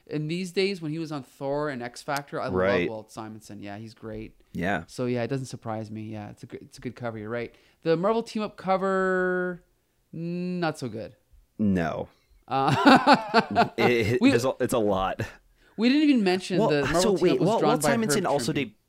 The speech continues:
Speaker 2: covers for Star Wars, right?
Speaker 1: He, no, he did interiors as well.
Speaker 2: Interiors? Oh, okay.
Speaker 1: Yeah, yeah.
Speaker 2: I, yeah, I don't re-,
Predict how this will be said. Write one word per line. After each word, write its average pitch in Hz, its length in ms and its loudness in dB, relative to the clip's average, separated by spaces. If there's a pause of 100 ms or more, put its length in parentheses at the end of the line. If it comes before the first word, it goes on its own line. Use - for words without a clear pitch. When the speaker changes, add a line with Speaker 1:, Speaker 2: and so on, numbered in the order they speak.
(160)
Speaker 2:
covers 123 420 -2
for 104 220 -2
Star 107 460 0
Wars, 76 340 -4
right? 87 280 0 (600)
Speaker 1:
He, 262 200 0
no, 247 160 4
he 214 100 2
did 226 180 4
interiors 180 500 0
as 120 100 -8
well. 143 240 4
Speaker 2:
Interiors? 127 500 2
Oh, 123 200 2
okay. 87 260 -2
Speaker 1:
Yeah, 135 340 4 (180)
yeah. 123 260 -4 (180)
Speaker 2:
I, 139 160 -2
yeah, 165 220 0
I 143 80 0
don't 175 180 -2
re-, 139 160 -2